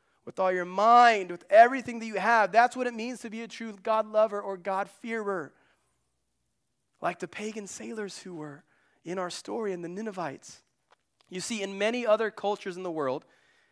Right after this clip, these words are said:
and even now, and historically, if you disrespect or are angry to your parents, there were consequences.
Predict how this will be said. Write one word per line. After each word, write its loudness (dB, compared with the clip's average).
and -2
even -2
now, 4
and -4
historically, -2
if -8
you -6
disrespect -6
or 0
are 0
angry -6
to -10
your -2
parents, -6
there -4
were -6
consequences. -12